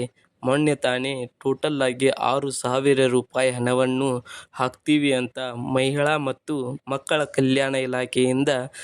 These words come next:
ಸ್ಪಷ್ಟವಾದ ಮಾಹಿತಿ ಬಂದಿದೆ. ಆದ್ದರಿಂದ ಇದರ ಬಗ್ಗೆ ಕಂಪ್ಲೀಟ್ ಆದ ಮಾಹಿತಿಯನ್ನು ನೀಡುತ್ತೇನೆ.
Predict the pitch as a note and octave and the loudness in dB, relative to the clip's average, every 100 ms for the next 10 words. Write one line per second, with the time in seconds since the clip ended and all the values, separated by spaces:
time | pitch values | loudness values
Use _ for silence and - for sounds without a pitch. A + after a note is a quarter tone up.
0 | - - - - D3+ - D3+ C#3+ C3 C3 | -18 -12 -8 -6 -6 -2 0 2 0 0
1 | B2 B2+ A#2+ D3+ C3 B2 B2+ B2+ B2+ B2 | 0 -4 -2 2 2 0 0 0 2 0
2 | B2 B2 A#2 A#2+ - - - _ - D3 | 2 0 -2 -8 -14 -20 -20 _ -4 -2
3 | C#3+ D3 C#3 B2+ C3+ B2 C#3+ - C3 C3 | 2 2 2 2 2 0 -4 -10 0 2
4 | B2+ C3+ B2+ C3+ B2+ - C3 C3+ E3 E3+ | 2 0 2 2 2 -2 -4 -4 -2 -2
5 | E3 C#3+ C3+ C3 B2+ B2 B2+ - B2+ B2+ | 0 0 0 0 0 -2 -4 -2 -2 0
6 | C3+ B2+ B2+ B2+ B2 - B2 B2 B2 | -2 -2 0 0 0 -4 -6 -4 -4